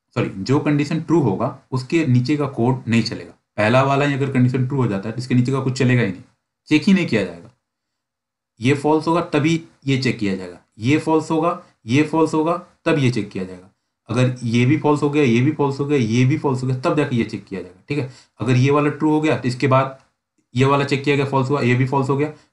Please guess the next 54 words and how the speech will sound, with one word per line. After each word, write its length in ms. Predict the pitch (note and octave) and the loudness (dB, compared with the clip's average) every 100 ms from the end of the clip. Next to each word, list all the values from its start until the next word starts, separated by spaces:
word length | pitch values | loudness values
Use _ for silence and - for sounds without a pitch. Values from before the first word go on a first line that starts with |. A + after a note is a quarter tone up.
| _ | _
फिर 80 | C#3 | 0
ये 120 | C#3+ | 2
वाला 160 | C#3+ C#3+ | 2 0
चेक 160 | C#3+ | -2
किया 160 | C3 C#3+ C#3 C#3 | 0 0 0 -2
गया, 200 | B2 C3 A#2 | 0 0 0
अगर 180 | A2+ B2 | 0 2
ये 120 | C3 | 2
ट्रू 180 | C3+ D3 | 2 2
हो 80 | |
गया, 120 | D3 A2+ | 2 0
तो 460 | - _ _ - | -6 _ _ -2
ये 60 | A#2 | 0
वाला 160 | A#2+ | 2
चेक 200 | A2 G#2 | 0 -6
किया 140 | - A2+ | -2 2
ही 60 | |
नहीं 120 | B2 B2 | 4 2
जाएगा, 280 | A#2 A#2 A#2+ - _ _ _ _ | 0 -6 -10 -20 _ _ _ _
ठीक 80 | C3 | -6
है। 100 | C3 | -6
तो 160 | - A#2+ | -6 -4
ये 260 | A2 C3+ D3+ | 0 0 -2
सीक्वेंस 360 | B2+ D3+ D3 | -6 -4 -2
आपको 340 | D3 B2+ D3+ D3+ _ A#2+ | -4 -4 -6 -6 _ -6
ध्यान 200 | G#2 B2+ | 0 2
में 100 | B2+ | 2
रखना 200 | - G#2+ | 0 -4
है 160 | B2 - _ _ _ _ | -6 -10 _ _ _ _
कि 180 | C#3 D3 - _ _ _ | -8 -8 -10 _ _ _
चेक 240 | - E3+ - | -4 -4 -2
कब 260 | D3+ D3+ G#2+ | 0 2 0
होता 200 | G2+ F#2+ | -2 -4
है, 160 | - - | -8 -6
ठीक 100 | C3 | -4
है, 160 | C3 - _ _ | -4 -8 _ _
बॉडी 300 | G2 G2+ A#2+ - - | -4 0 0 -2 -6
कैसे 260 | G2+ G2 B2 | -8 -2 0
रन 180 | A2+ | 2
होती 220 | A2 G#2+ G#2 | 0 -2 -4
है, 140 | B2+ B2 | -4 -4
कैसे 220 | G#2+ - B2+ | -6 -4 -6
कोड 240 | - A2+ | -2 -2
एग्जीक्यूट 360 | A2 G2+ G#2 A2 | -2 -4 -4 -4
होता 180 | F#2+ A2+ | -4 -8
है, 140 | C3 _ _ _ | -12 _ _ _
ये 100 | B2 | -4
फ्लो 180 | B2 A2+ | 0 -2
आपको 200 | A2 D#3 | -2 -6
ध्यान 1000 | E3 _ _ _ _ _ _ _ G#2 F#2+ | -10 _ _ _ _ _ _ _ -4 -4
रखना 160 | F#2+ | -6
है, 60 | - _ | -14 _
ठीक 100 | B2 | -6
है। 120 | B2+ | -6